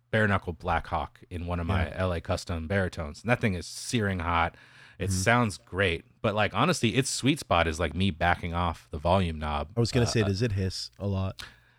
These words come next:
Speaker 1: Nah, not too bad. I can keep it under control, but, you know,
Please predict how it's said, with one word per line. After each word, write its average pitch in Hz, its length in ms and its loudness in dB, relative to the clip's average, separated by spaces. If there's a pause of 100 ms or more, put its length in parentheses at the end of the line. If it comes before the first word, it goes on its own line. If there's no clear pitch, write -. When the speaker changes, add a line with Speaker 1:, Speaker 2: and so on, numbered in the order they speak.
(160)
Speaker 1:
Nah, 320 220 -4
not 262 140 -4
too 196 180 0
bad. 151 280 6
I 151 80 4
can 185 120 -4
keep 170 200 -6
it - 20 -2
under 143 160 2
control, 143 460 2
but, 107 300 0 (340)
you 131 100 -2
know, 117 380 0